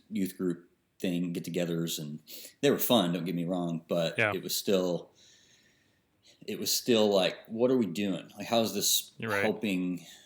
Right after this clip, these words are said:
Speaker 1: You know, at the time, we didn't really realize, hey, you know, kids and youth groups need help, just as much help as a person sitting at a bar, right? But
Speaker 2: Right,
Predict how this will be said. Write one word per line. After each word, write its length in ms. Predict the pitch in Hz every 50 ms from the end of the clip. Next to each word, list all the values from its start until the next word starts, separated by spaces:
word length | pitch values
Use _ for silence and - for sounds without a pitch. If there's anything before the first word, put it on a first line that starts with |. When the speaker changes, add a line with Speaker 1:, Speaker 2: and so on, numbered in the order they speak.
| _ _ -
Speaker 1:
You 60 | 107
know, 80 | 101
at 140 | - 139 -
the 60 | - -
time, 500 | - - 135 120 104 95 90 87 90 95
we 100 | 107 104
didn't 200 | 98 90 87 82
really 240 | 85 90 82 85 82
realize, 800 | 80 90 87 82 82 82 80 80 80 78 - - - - - - _ _ _ _ _ _ _ _ -
hey, 360 | - 101 87 82 82 78 - - -
you 80 | 107 90
know, 220 | 82 80 78 - _ _ _ _ _ _ _ -
kids 200 | - 101 85 87
and 80 | 82 85
youth 160 | 90 87 -
groups 340 | 87 85 82 - - - -
need 180 | 92 87 80 78
help, 220 | 82 82 82 - -
just 140 | 90 - 87
as 60 | 85
much 180 | 82 82 80
help 180 | - 85 82 -
as 120 | 82 76
a 60 | 80 78
person 400 | - _ _ - 87 - - 80
sitting 240 | - - - - 85
at 60 | 80
a 40 | 78
bar, 420 | 78 80 80 78 - - - - _ _ -
right? 260 | 92 90 87 - - - _ _
But 140 | - 87 85
Speaker 2:
Right, 200 | 107 101 101 104